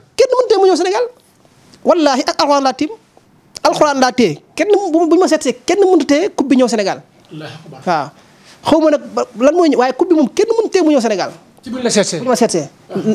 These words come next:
Speaker 1: Wax dëgg day leer, buñ ma seetsee laa wax.
Speaker 2: Waaw.
Speaker 1: Ma teg leen si yoon, ma bëgg ñu teg sa, ñu
Speaker 2: Waaw.
Speaker 1: tege sa. Kenn mënut a coupe bi ñëw Sénégal. Te lépp lu ñu jëflante nañ ko bind si kayit, bind ko si contrat, signé ko.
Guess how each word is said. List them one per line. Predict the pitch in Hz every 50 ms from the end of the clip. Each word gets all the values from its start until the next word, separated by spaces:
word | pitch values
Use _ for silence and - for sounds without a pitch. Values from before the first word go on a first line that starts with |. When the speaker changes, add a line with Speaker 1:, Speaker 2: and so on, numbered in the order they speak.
| -
Speaker 1:
Wax | 233 254 254
dëgg | 302 311
day | 330 339
leer, | 302 240 185 170
buñ | 202 240
ma | 262 240
seetsee | - 233 226 - 202
laa | 190 175 151
wax. | 156 - -
Speaker 2:
Waaw. | - 170 160 151 - - -
Speaker 1:
Ma | - 220 240
teg | - 294 254
leen | 254 240
si | 240 254
yoon, | 254 240
ma | 240 269 262
bëgg | 269 247
ñu | 254
teg | 240 226 -
sa, | - 156 - _ -
ñu | 208
Speaker 2:
Waaw. | 214 240
Speaker 1:
tege | 226 247 226 175
sa. | 165 143 - - - - - - _
Kenn | _ 349 359 392
mënut | 381 359 359 294 240 294
a | 269
coupe | 262 - 202
bi | 220 226
ñëw | 214
Sénégal. | 185 196 190 170 160 147 - - - - - -
Te | -
lépp | 302 254 294 427 415 -
lu | 349 330
ñu | 339 277
jëflante | 285 262 233 185
nañ | 226 269
ko | 262 262
bind | 226 254 240
si | 196 247
kayit, | - 247 262 254
bind | 254 240 240
ko | 220 226
si | -
contrat, | - 226 220 208 208 202
signé | - 202 185
ko. | 160 -